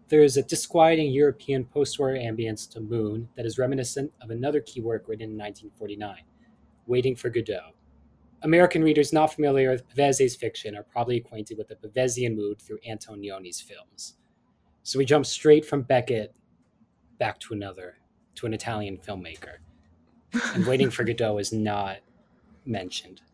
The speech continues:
Speaker 1: ever again.
Speaker 2: <laughs> Are you a fan of introductions or N Y R B introductions in general?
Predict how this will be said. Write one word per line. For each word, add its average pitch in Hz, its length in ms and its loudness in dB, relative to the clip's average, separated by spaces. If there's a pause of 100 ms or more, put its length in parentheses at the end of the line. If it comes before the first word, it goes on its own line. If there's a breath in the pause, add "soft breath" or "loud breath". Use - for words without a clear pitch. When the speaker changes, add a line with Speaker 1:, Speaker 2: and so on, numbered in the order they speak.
(120)
Speaker 1:
ever 104 220 -18 (100)
again. - 260 -20 (580)
Speaker 2:
<laughs> 196 1900 -2 (720 loud breath)
Are 254 80 12
you 311 240 10
a 370 40 6
fan 226 380 6
of 214 140 4
introductions 180 1400 -2
or 190 180 4
N 185 180 4
Y 185 120 2
R 170 100 0
B 160 160 -2
introductions 165 920 -4
in 165 160 -4
general? 175 760 -4